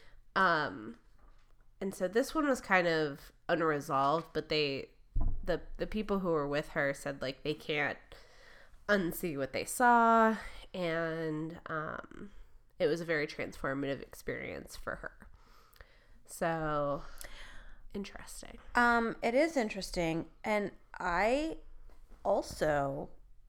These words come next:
Speaker 2: <laughs> just Googled cin-, cin-, cinnamon bear. Did you hear that?
Speaker 1: That was really weird.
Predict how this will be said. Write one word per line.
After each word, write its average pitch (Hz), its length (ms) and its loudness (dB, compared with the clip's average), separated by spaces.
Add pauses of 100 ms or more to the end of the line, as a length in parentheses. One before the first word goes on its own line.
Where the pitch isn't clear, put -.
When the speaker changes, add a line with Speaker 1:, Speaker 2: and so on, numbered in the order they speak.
(880)
Speaker 2:
<laughs> - 20 4 (680)
just - 320 0
Googled 247 460 4
cin-, - 260 -2
cin-, 269 300 2 (680)
cinnamon 226 600 -2
bear. 143 460 -8 (1300)
Did 202 140 -14
you 180 80 -8
hear 165 200 -10
that? 196 240 -12 (800)
Speaker 1:
That 190 120 4
was 208 120 0
really 247 200 4
weird. 170 400 -4